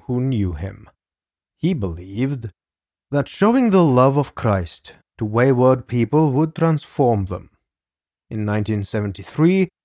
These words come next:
he had shown a great deal of patience and kindness toward a young man who had repaid that kindness by breaking into the priest's home and robbed him. But,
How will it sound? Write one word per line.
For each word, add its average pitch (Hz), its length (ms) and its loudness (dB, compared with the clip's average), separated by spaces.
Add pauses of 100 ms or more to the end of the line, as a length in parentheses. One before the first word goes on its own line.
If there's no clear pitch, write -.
(380)
he 123 80 2
had 113 180 0
shown 113 260 0
a 107 80 0
great 113 360 -2 (180)
deal 156 300 2
of - 240 -8
patience 147 720 -4
and 101 260 -10
kindness 131 720 -4
toward 120 580 -4
a 110 100 -4
young 156 340 -2
man 101 340 0 (580)
who 101 100 -4
had 98 260 -2
repaid 110 680 -2 (280)
that 101 300 -6
kindness 95 760 -6 (600)
by 104 180 0
breaking 107 540 -4
into 117 260 -2
the 113 100 -4
priest's - 580 -6
home 113 480 -2
and 113 280 -2
robbed 127 360 0
him. 92 220 -6 (800)
But, 117 480 -4